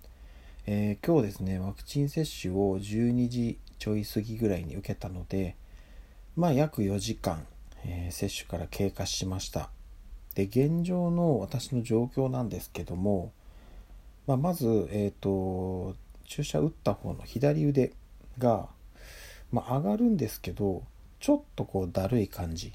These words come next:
ていうのが出始めてきました。うん。で、さっき熱測ったんですけど、えー、平熱ですね。まあ、厳密には平熱より若干高いですけど、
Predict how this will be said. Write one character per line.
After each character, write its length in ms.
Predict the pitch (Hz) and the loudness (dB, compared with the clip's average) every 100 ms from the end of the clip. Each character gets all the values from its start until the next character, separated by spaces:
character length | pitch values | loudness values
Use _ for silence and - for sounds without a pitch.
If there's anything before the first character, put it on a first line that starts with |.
| - | -10
て 100 | - | -4
い 20 | 113 | -2
う 40 | |
の 140 | 98 | -2
が 280 | 92 101 82 - - - - | 0 0 0 -8 -20 -18 -6
出 140 | 98 | -6
始 320 | 90 95 98 | -2 -2 0
め 140 | 92 87 | 0 -2
て 220 | - - | -6 -12
き 120 | - 98 | -4 -2
ま 140 | 90 | -2
し 140 | - | -4
た。 160 | - - - - - - | -6 -8 -8 -20 -12 -6
う 40 | |
ん。 260 | 87 76 - - - - - - - - | -4 -6 -10 -18 -20 -20 -20 -20 -20 -8
で、 200 | 117 123 | 0 0
さ 120 | 123 175 | 0 -2
っ 40 | |
き 80 | 113 | -2
熱 280 | 107 - 156 | 0 0 0
測 280 | 127 - | 0 -2
っ 40 | 113 | -2
た 140 | - 104 | 2 0
ん 80 | |
で 80 | 87 | 0
す 100 | 90 | -8
け 120 | - | -6
ど、 340 | 85 104 95 - - - | 0 2 2 -2 -12 -8
え 160 | 113 95 | -6 -4
ー、 100 | 104 | 0
平 160 | 120 | 2
熱 260 | 123 123 - | 2 0 0
で 120 | 127 | -2
す 80 | - | 0
ね。 260 | 87 90 - | -8 -8 -10
ま 100 | - | -8
あ、 20 | 101 | -2
厳 260 | 131 170 | 2 4
密 260 | 196 208 226 | 4 2 4
に 120 | 220 | 6
は 180 | 147 - - - - | 4 2 -10 -18 -8
平 220 | - 190 | 0 2
熱 260 | 202 202 214 | 4 2 2
よ 60 | |
り 80 | 170 | 2
若 280 | 104 165 214 - - | 2 2 0 -4 -10
干 240 | - 254 240 | 0 2 4
高 300 | 185 180 196 | 2 2 2
い 60 | |
で 100 | 117 | 2
す 80 | - | 0
け 100 | 90 | -4
ど、 300 | 90 90 85 | -4 -4 -6